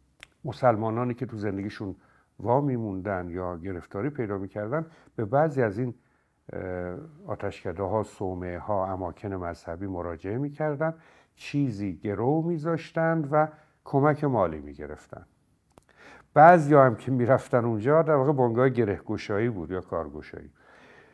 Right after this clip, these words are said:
بعضیا می‌رفتن اونجا برای اینکه شراب بخورن، به جای شراب، چون پول نداشتن یا امکان مالی نداشتن، چیزی گرو می‌ذاشتن. این که حافظ بارها در شعرش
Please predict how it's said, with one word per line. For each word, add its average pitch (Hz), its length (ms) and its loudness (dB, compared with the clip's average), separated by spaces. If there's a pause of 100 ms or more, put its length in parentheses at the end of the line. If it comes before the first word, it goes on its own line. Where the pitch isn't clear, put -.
(280)
بعضیا 143 340 8
می‌رفتن 135 480 2
اونجا 151 560 2 (520)
برای 120 120 2
اینکه 127 160 0
شراب 120 460 4
بخورن، 123 520 2
به 127 220 2
جای 117 480 2
شراب، 143 680 4
چون 120 220 -2
پول 143 420 0
نداشتن 104 560 0
یا 98 240 -2 (480)
امکان 117 340 0
مالی 98 320 -2
نداشتن، 101 440 -4
چیزی 110 360 -4
گرو 85 280 -4
می‌ذاشتن. 82 560 -12
این 120 100 -4
که 110 220 -2 (320)
حافظ 101 400 2
بارها 101 340 2
در 95 180 -2
شعرش 98 540 -6